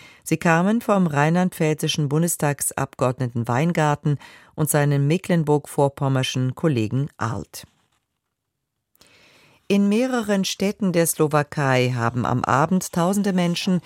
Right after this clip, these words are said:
gegen die Regierung des populistischen Ministerpräsidenten Fico demonstriert. Die größte Kundgebung fand in der Hauptstadt Bratislava statt.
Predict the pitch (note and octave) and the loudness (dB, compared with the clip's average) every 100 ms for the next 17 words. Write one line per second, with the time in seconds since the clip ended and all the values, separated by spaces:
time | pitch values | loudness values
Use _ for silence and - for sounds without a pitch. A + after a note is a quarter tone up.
0 | - - - - F3+ F3 F3+ E3+ E3+ C#3+ | -8 -20 -12 -2 0 2 2 2 0 0
1 | D#3+ G3 B3 A3 - F#3+ F3 E3+ D#3 D#3+ | 2 2 2 2 0 -2 0 2 4 2
2 | G3 F#3 F3 D#3+ D#3 D#3+ E3+ - E3 D#3 | -2 -2 2 2 2 0 -2 -2 -4 -2
3 | D3 D3+ - D3 F3 E3+ - A2+ - A#2 | 0 -2 -2 -4 -2 -2 -2 -2 -2 -4
4 | A2+ A2+ - C3 A2+ - - - - - | -2 -6 -6 -6 -6 -8 -16 -20 -20 -10
5 | - D#3 E3 G#3+ - C4 - G3 E3 - | -4 -2 2 0 0 -4 0 0 0 -2
6 | D3+ D3+ E3 - E3 D#3+ - E3 E3+ D#3+ | -2 0 -2 0 0 0 -2 -2 0 0
7 | C#3+ - - C#3+ - C3+ C3+ C#3 D3 C#3+ | -2 -4 -2 -2 0 -2 -2 -2 0 2
8 | C3+ C3 - C3 A#2+ | 2 0 0 0 -2